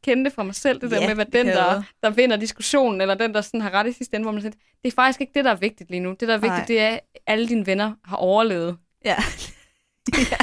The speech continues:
Speaker 1: Og ikke, at du får
Speaker 2: Ja.
Speaker 1: ret i en eller anden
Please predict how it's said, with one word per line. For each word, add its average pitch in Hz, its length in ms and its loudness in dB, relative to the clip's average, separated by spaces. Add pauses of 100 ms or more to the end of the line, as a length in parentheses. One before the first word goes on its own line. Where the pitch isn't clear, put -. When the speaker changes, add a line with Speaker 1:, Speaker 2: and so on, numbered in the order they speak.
(840)
Speaker 1:
Og 539 100 6 (180)
ikke, 427 180 6
at 302 120 2
du 339 60 -2 (100)
får 269 100 6
Speaker 2:
Ja. 247 180 6
Speaker 1:
ret 311 80 0
i 262 40 -10
en 240 80 -6
eller 247 140 -4
anden 262 160 -6